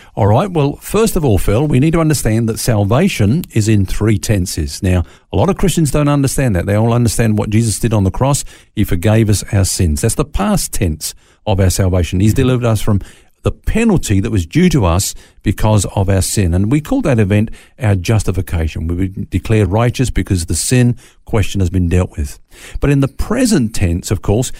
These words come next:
he is delivering us on a daily basis from the power of sin. He's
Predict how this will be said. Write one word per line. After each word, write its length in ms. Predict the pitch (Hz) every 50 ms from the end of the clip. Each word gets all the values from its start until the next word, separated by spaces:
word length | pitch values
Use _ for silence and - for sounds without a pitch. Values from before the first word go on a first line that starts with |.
| - _ -
he 240 | - 165 156 156 -
is 240 | 190 220 220 185 -
delivering 580 | - 147 143 143 156 202 208 202 180 131 95
us 280 | 87 85 92 98 - -
on 160 | - 110 101
a 40 | 95
daily 360 | 92 87 113 127 156 190 185
basis 560 | 147 120 101 95 85 80 - 101 107 - - - - - - -
from 180 | - 135 131 131
the 80 | 127
power 540 | 123 - - - 202 233 247 208 123 87 78
of 80 | 76 -
sin. 240 | - 78 73 76
He's 260 | 82 113 131 117 -